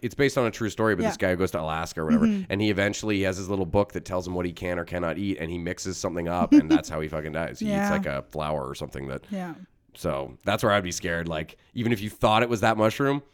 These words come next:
Speaker 1: what if it's the very similar cousin to that mushroom that you
Speaker 2: Exactly.
Speaker 1: didn't know about,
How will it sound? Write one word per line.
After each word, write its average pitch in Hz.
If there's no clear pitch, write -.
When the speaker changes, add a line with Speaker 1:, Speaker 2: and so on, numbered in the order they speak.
Speaker 1:
what 143
if 170
it's 190
the 117
very 190
similar 175
cousin 147
to 131
that 110
mushroom 107
that 113
you 104
Speaker 2:
Exactly. 143
Speaker 1:
didn't 143
know 131
about, 90